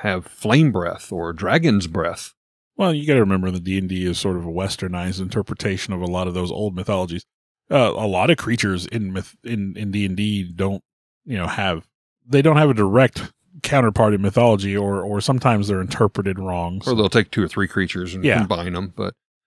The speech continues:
Speaker 1: you know, I, I was j-, just gonna say, you know, out of all the years I've played D and D, uh, and, and learned a lot of mythology from it, I learned something in the research for this podcast that Nagas can, can blow flame and, and maybe apparently even lightning.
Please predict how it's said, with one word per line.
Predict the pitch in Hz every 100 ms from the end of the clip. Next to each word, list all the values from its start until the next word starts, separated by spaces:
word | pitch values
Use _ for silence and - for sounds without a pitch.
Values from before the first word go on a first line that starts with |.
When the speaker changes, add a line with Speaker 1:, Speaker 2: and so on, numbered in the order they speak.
| _
Speaker 1:
you | 113
know, | 95
I, | 95 107
I |
was | 101 98
j-, | 107 107
just | - 127
gonna | 117 95
say, | - 107
you | 92
know, | 92
out | 98
of | 90
all | 101 117
the | 98
years | 98 110 107 95
I've | 95 -
played | 107 95
D | 101
and | 90 87
D, | 113 107 87 _
uh, | 90 82 85
and, | 90 101 - _ 104 -
and | 117 104
learned | 110 123 143
a | 156
lot | 110 123
of | 196 120
mythology | 107 147 151 175 113 98 92
from | - 92 92
it, | 117 _ _ _ _
I | - 113
learned | 127 165
something | - 180 170
in | 139
the | 120
research | 131 135 139 135
for | -
this | 135 127
podcast | - 156 170 85 143 -
that | - 110
Nagas | 98 92 135 - - -
can, | 87 87 92 _ -
can | - 82
blow | 92 90
flame | - 107 113 151 87
and, | 82 101
and | 92 98 95
maybe | 87 120 151
apparently | - 120 113 104
even | 101 101
lightning. | 95 90 92 147